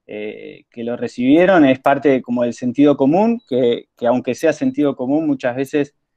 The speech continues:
eh, lo tenemos que reforzar y nos, nos demanda un esfuerzo, eh,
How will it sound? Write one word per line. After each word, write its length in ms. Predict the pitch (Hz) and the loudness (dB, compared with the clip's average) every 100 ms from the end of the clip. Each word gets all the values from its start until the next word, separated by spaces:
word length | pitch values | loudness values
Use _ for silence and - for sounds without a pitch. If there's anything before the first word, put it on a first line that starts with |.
| _ | _
eh, 300 | - 117 113 - | -4 -2 -2 -4
lo 140 | 120 | -4
tenemos 260 | 123 135 127 | 0 0 -2
que 100 | 120 | -6
reforzar 640 | 120 123 123 175 185 180 | -6 -8 -2 2 4 4
y 80 | 127 | 0
nos, 140 | 120 - | -4 -8
nos 180 | 117 | -10
demanda 460 | 113 120 135 139 131 | -6 -2 0 0 -2
un 120 | 123 | -4
esfuerzo, 640 | 117 - 143 143 147 127 - _ _ _ | -6 2 2 2 0 -2 -4 _ _ _
eh, 360 | - 113 107 101 | -10 -8 -8 -12